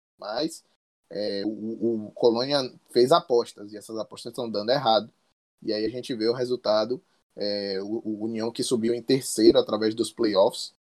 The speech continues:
é, tem uma situação muito mais confortável, já tem seis vitórias, um empate, sete derrotas, né?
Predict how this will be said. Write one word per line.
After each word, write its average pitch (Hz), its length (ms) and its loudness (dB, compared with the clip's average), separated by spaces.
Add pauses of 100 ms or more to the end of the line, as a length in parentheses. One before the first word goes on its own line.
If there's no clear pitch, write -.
(180)
é, 104 200 0
tem 117 200 -4
uma 117 300 0
situação 117 400 0
muito 127 320 -2
mais 135 160 -4
confortável, 117 720 0
já 110 80 -6
tem 107 180 -10
seis 117 300 -2
vitórias, 107 480 -2
um 117 60 -6
empate, 107 320 2
sete 107 240 -4
derrotas, 101 480 -2
né? 113 160 -10